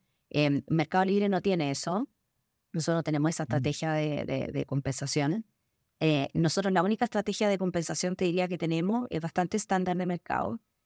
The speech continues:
Speaker 1: Em, nosotros sí trabajamos con, eh, niveles salariales, ¿sí?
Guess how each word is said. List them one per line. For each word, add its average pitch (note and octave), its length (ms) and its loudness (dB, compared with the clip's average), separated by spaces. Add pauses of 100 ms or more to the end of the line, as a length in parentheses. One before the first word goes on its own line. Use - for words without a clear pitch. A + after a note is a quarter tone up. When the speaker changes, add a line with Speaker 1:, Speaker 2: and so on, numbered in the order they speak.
(160)
Speaker 1:
Em, D3+ 500 2
nosotros E3+ 300 0
sí A3+ 100 0
trabajamos A3+ 580 0
con, A3 540 0
eh, E3+ 140 0
niveles F3+ 400 2
salariales, D#3 640 -4
¿sí? - 300 -8